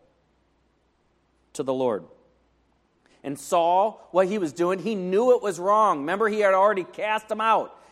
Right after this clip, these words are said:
He knew that it was a wrong thing to do. But he turned from his own guidance. He snuck around,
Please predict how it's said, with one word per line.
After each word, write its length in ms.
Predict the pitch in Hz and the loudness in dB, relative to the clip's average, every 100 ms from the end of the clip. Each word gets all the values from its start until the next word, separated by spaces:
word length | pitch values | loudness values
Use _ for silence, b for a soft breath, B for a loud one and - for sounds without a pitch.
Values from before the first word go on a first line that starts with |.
| b | b
He 160 | 208 | -6
knew 340 | 208 202 226 240 | -4 -2 -2 0
that 140 | 214 | 0
it 100 | 202 | 0
was 140 | 180 165 | -2 -2
a 80 | |
wrong 460 | 151 170 190 208 214 | 2 6 8 6 4
thing 180 | 208 185 | 0 0
to 80 | 170 | 4
do. 340 | 190 175 101 - _ _ _ _ _ _ _ _ | 4 4 2 -8 _ _ _ _ _ _ _ _
But 100 | 185 | 0
he 60 | 170 | 0
turned 320 | 185 214 214 | 2 2 2
from 120 | 208 | -2
his 120 | 208 208 | 0 2
own 180 | 208 | 2
guidance. 380 | 185 202 185 131 | 4 4 2 -4
He 80 | 135 | -8
snuck 420 | - - 196 202 | -8 0 0 2
around, 380 | 190 196 185 135 | -2 0 -2 -4